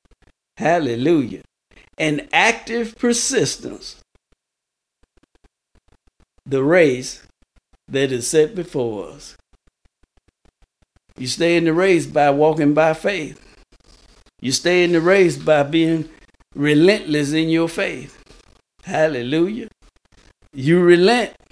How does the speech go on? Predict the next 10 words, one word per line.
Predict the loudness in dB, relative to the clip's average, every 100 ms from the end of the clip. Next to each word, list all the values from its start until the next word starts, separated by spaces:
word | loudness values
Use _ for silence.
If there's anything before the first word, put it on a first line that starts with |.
| -20 -20 _ _ _ _ _ _ _ _
you're | -4
gonna | -2 -2
draw | 4 4 4
back. | 2 -2 -4 -12 -20 _ _ _ _ _ _ _ _
Your | -10 0
faith | 4 4 2
will | 0
get | 0 0
soft. | 0 0 0 -8 -18 _ _ _ _ _ _ _ _ _ _ _ _ _ _
Hallelujah. | -6 -4 -4 -2 -2 -2 -8